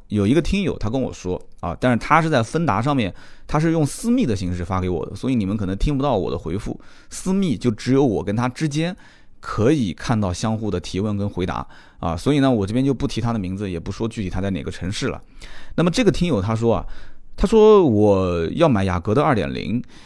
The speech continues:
那么咨询到的优惠是两万。其实雅阁咨询到优惠两万块钱，二点零这个版本啊，就最低配，所以我觉得优惠幅度是不错了。他本来是跟我询价的啊，因为正常我看了一下他们当地的行情，应该是在一万六到一万八，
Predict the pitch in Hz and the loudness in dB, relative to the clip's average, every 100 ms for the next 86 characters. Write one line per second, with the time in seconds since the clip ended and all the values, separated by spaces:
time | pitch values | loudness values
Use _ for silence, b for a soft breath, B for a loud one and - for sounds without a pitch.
0 | B 127 127 120 107 104 202 147 135 135 | B 2 4 6 4 2 4 4 6 4
1 | 120 135 131 110 104 58 117 - - - | 4 4 2 2 -2 -2 -4 -4 -14 -20
2 | - - 156 175 170 190 110 98 101 101 | -16 -2 0 4 2 4 2 2 2 2
3 | 117 143 170 170 175 160 180 147 82 98 | 2 2 0 0 2 2 4 4 2 0
4 | 107 90 80 - - 165 110 95 92 139 | -2 -2 -6 -4 2 4 4 2 0 0
5 | 156 92 98 85 62 95 117 147 135 143 | 0 -2 -4 -4 -8 -10 -2 0 0 -2
6 | - B B B B - 165 156 120 107 | -4 B B B B 2 6 6 6 6
7 | 104 98 - 120 139 160 160 147 - 123 | 6 4 2 4 6 6 4 2 -2 -2
8 | 127 113 110 - 135 69 - 135 101 87 | -2 -2 -2 -2 -2 -2 -4 -2 0 0
9 | 117 143 156 - - 90 101 180 160 90 | -4 -2 0 -2 -4 -6 -2 0 0 -2
10 | 50 - - B B B B - 180 214 | -6 -12 -14 B B B B 0 0 2
11 | 151 120 110 92 - 135 98 92 - 123 | 4 4 4 2 2 2 0 2 2 2
12 | 127 131 123 98 90 95 90 104 135 143 | 2 2 2 -2 -2 -4 -4 -2 0 -2
13 | 139 123 104 104 135 117 113 139 113 110 | -2 -2 0 2 2 2 2 2 2 2
14 | 101 101 113 101 117 120 | 0 0 -2 -2 -2 -2